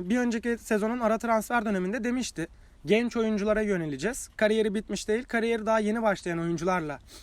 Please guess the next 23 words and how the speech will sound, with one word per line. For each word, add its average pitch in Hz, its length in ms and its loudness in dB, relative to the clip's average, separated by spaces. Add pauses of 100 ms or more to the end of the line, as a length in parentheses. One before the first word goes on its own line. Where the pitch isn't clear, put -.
(720)
çalışacağız." 147 640 -2
diye. 277 200 2 (420)
Ben 240 200 6
bunun 262 220 0
doğru 240 260 0
bir 247 200 -2
hamle 220 300 2
olduğunu 233 380 0
düşünüyorum. 185 520 -2
Mustafa 190 400 0
Muhammed 185 400 0
olsun. 165 380 -4 (580)
Yani 160 180 -2
Galatasaray'da. 156 800 -2 (880)
Bunu 190 220 4
Fenerbahçe'de 202 640 4
son 170 200 0
zamanlarda 147 520 0
yapmaya 135 400 0
başladı. 135 320 -2
İşte - 180 -4
Atilla 147 360 0
Salah'ı 139 400 0